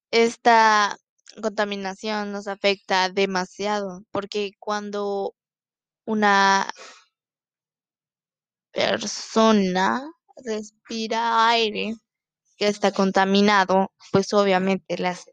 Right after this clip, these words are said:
daño. La segunda sería la contaminación del suelo, que también nos afecta mucho, porque no puedes plantar un árbol en un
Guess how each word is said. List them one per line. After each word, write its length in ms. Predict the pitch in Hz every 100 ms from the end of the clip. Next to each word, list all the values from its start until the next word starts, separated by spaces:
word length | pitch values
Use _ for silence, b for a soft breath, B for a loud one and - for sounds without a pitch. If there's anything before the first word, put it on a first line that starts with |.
| -
daño. 220 | 196 190 - _ _ _ _ _ _ - _ _ _ _ _ _ _ _ _
La 200 | 208 214
segunda 560 | 208 196 196 208 196 196
sería 720 | - 202 220 226 214 202 208 - -
la 120 | 208
contaminación 1080 | - 202 196 190 190 190 190 190 - 196 180
del 220 | 180 180
suelo, 640 | - 220 208 196 190 202 - b b b b _ -
que 460 | 214 208 202 202 -
también 460 | 202 202 208 196
nos 260 | 190 190 190
afecta 580 | 196 208 196 _ - 185
mucho, 500 | 185 190 - - - - - _ _ _ _ -
porque 720 | 208 196 202 196 190 190 -
no 200 | 202 208
puedes 420 | - 262 254 214
plantar 440 | - 190 190 196 196
un 180 | 196 196
árbol 340 | 202 208 190
en 220 | 190 190
un 260 | 196 190